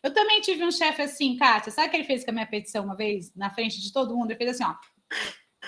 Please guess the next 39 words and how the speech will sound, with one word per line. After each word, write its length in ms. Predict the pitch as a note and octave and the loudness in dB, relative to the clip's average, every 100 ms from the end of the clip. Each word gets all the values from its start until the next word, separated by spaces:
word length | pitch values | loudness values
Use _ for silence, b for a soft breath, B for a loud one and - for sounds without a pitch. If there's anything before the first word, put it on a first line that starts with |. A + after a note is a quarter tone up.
| B B B - - _ _ _ - | B B B -6 -8 _ _ _ 8
"Essa 340 | C4 C#4 C#4 | 8 10 6
petição 560 | C4+ C#4+ C#4 - D4+ C#4+ | 4 2 0 4 4 4
está 240 | C#4+ C#4+ | 6 6
péssima." 1000 | - - B3 - C4 - - A3 G3+ E3+ | 6 0 4 4 4 2 2 2 2 -2
E 120 | G#3+ A3 | 0 2
eu, 160 | B3 | 2
como 240 | B3 B3+ C4 | 4 4 4
nunca 260 | C#4 C#4 | 4 2
tive, 500 | C4+ A#3+ G#3+ G#3+ E3+ | -2 -4 -2 -4 -6
né, 360 | G3 A3+ G#3+ G3 | 0 2 2 0
eu 40 | G3+ | -2
sempre 260 | C4+ C4 | -2 -2
fui 100 | B3+ | -4
topetuda, 580 | A#3+ A3+ G#3+ G#3 C#4 B3 | -6 -6 -8 -6 -4 -2
eu 80 | B3 | 0
falei, 280 | B3+ B3 - - | 0 -2 -6 6
"Tá 160 | A#4 G#4 | 8 10
péssima, 360 | A4+ F#4+ - F4+ | 12 10 8 4
mas 180 | F#4 E4+ | 6 8
salvou 300 | F4+ C4+ D#4+ | 8 8 8
a 60 | D4+ | 4
vida 220 | D4+ C4 | 4 0
do 120 | C4+ | 0
cliente 340 | C#4+ C4 B3 C4 | 0 0 0 0
lá 160 | A#3+ | 0
naquela 380 | A3+ A3+ A3+ F#3+ | 0 0 0 0
hora. 100 | F3+ | -2
Depois 320 | F#3 G#3+ E4 | -6 0 2
eu 80 | E4+ | 4
melhoro 400 | D#4+ D#4 C4+ B3 | 4 6 4 4
isso." 260 | G3 E3+ - B B | -4 -8 -16 B B
Mas 180 | G#3+ G#3 | -4 -4
eu 80 | G3+ | -4
fiquei, 320 | - F#3+ F3 | -6 -10 -10
claro, 520 | - F4+ G3 F3 G3 F3+ | -2 2 2 0 -4 -12
eu 40 | |
fiquei 520 | - E3+ F3 F3+ G3+ - | -16 -10 -8 -8 -12 -8
muito 420 | G3 G3+ F3 - | -4 -4 -4 -8
chateada. 440 | F#3 - B3 C#3+ | -8 -2 -2 -2